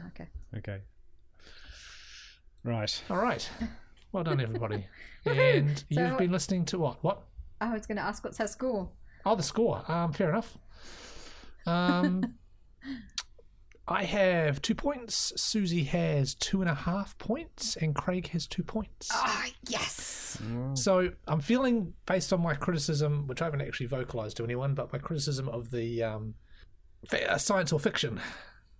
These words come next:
Speaker 3: um, uh, gameplay,
Speaker 1: Yes.
Speaker 3: choosing, choosing the person who has to go first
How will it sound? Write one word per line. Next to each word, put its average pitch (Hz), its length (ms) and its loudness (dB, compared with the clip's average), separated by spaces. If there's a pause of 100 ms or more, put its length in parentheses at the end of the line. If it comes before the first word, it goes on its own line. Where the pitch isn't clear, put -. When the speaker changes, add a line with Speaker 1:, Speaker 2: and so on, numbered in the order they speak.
(580)
Speaker 3:
um, 110 520 -2 (1200)
uh, 110 420 -2 (160)
gameplay, 123 560 2 (880)
Speaker 1:
Yes. 208 200 -4
Speaker 3:
choosing, 147 480 4
choosing 135 380 2
the 117 60 0
person 120 320 0
who 117 60 2
has 107 120 0
to - 100 -8
go 104 140 -2
first - 440 -10